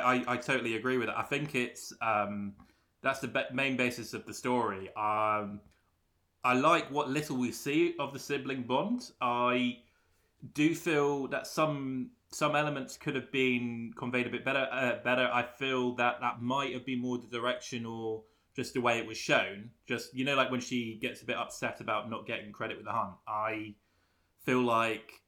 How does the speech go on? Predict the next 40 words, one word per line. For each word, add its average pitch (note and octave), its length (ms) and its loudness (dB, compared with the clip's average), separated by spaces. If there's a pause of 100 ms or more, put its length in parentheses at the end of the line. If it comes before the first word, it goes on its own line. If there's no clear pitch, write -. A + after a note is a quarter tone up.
(380)
while B2+ 540 2
it's B2 160 -2
understandable A#2+ 640 0
that - 160 -4
she's G#2+ 240 -8
kind A2 140 -8
of G2+ 80 -8
been G#2 160 -6
belittled G#2+ 420 -6
and G2+ 240 -6
spoke A2 300 -6
to A2 120 -14
like G2+ 160 -6
shit C3 220 -6
by G2+ 120 -4
people, F#2+ 380 -12
like, G2+ 340 -6 (280)
one B2+ 220 0
of B2 80 4
our A#2+ 160 6
favourite A#2 360 2
bits A2+ 260 -2
was G#2+ 280 -6
when A2 220 -2
that A2 140 -6
guy's A2+ 240 0
talking G#2+ 340 -6
shit A#2 320 -4
to G#2+ 120 -2
her G2+ 220 -2
and G#2+ 100 -6
he G#2 80 -6
just G#2 160 -10
gets - 200 -8
straight - 420 0
up A2 180 -4
murked A2+ 300 -2
by G#2 140 0
that - 180 -8
cougar. G2+ 420 -2